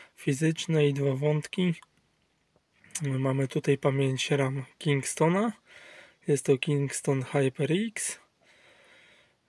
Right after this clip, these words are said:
Y, taktowanie tysiąc sześćset megahercy.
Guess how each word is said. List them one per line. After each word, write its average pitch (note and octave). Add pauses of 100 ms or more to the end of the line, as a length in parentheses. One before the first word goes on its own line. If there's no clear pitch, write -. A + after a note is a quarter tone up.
(400)
Y, C3+
taktowanie C#3
tysiąc C#3
sześćset C#3
megahercy. D3+